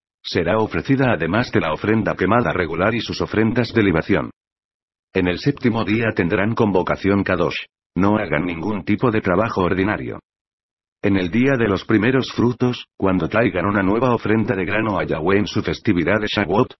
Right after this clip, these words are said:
tendrán una convocación Kadosh. No hagan ningún tipo de trabajo ordinario.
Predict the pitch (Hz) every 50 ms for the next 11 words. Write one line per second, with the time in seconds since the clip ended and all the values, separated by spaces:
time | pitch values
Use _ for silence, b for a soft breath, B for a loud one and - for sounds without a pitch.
0 | _ - 92 82 73 76 90 98 104 107 104 101 92 - 117 104 92 90 85 -
1 | 73 - - 95 101 98 95 - 92 85 82 69 - - - - _ _ _ _
2 | _ 87 95 101 107 107 104 80 76 76 90 90 82 82 82 104 107 95 78 -
3 | 107 92 131 123 107 107 - 95 87 95 113 113 - 98 90 82 95 92 95 104
4 | 98 - 62 60 -